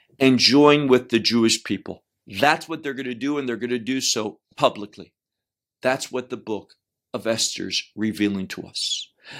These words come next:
There is so much wisdom, principles, truth, paradigms within the book of Esther that gives us a proper way of understanding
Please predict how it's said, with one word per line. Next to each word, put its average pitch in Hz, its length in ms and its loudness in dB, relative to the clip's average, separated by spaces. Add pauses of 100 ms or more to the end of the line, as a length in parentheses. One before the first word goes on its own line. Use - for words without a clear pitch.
(120)
There 139 260 8
is - 180 4
so 220 600 4
much 180 680 0 (120)
wisdom, 135 920 4
principles, 117 760 0 (100)
truth, - 640 -4 (400)
paradigms 175 1080 2 (920)
within 135 440 0
the 143 100 4
book 156 220 2
of 156 160 -4
Esther - 420 -4 (480)
that 156 280 6
gives 196 360 8 (100)
us 123 500 -4 (140)
a 135 140 4
proper 185 580 2
way 175 220 0
of 131 240 0
understanding 156 920 0